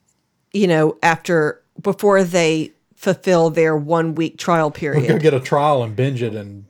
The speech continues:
Speaker 1: Uh-huh.
Speaker 2: be done.
Speaker 1: And cancel it. Which is what I was planning to do with Picard, but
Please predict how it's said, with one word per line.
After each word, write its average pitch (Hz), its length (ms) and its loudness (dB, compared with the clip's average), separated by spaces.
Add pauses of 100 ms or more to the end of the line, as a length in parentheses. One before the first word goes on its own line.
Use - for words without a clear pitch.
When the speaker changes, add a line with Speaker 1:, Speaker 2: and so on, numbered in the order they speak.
(120)
Speaker 1:
Uh-huh. 160 260 -6
Speaker 2:
be 123 140 -4
done. 110 380 -8
Speaker 1:
And - 100 -12
cancel 151 420 -10
it. - 140 -16 (540)
Which 196 180 -4
is 220 100 -2
what 226 80 4
I 196 60 8
was 190 100 2
planning 190 280 0
to 185 60 -6
do 180 80 0
with 170 200 0
Picard, 160 600 -4
but 151 340 -4